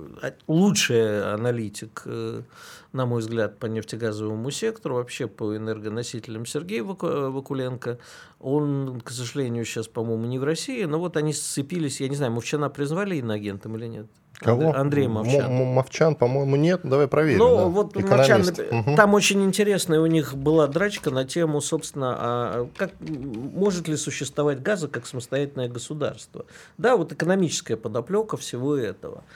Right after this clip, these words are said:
Speaker 1: И, э, на самом деле там очень грустно все получается, даже и при самых таких благоприятных условиях.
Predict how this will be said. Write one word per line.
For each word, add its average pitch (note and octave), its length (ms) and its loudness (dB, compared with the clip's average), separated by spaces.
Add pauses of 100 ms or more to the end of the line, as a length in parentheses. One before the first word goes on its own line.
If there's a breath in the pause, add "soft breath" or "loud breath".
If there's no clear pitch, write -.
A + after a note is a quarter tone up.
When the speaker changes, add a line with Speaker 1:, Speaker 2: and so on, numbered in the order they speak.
(320 loud breath)
Speaker 1:
И, C3 360 2
э, A#2+ 880 4 (140)
на F3+ 180 0
самом G3 380 2
деле F3 280 0
там F3 220 0
очень F3+ 240 -2
грустно G#2+ 680 -4
все A#2+ 200 -6
получается, F#3 680 -4
даже B2+ 260 0
и C3 140 -6 (200)
при A2+ 260 -4
самых G#2+ 360 -4
таких A#2 260 -10
благоприятных A#2 720 -8
условиях. - 440 -10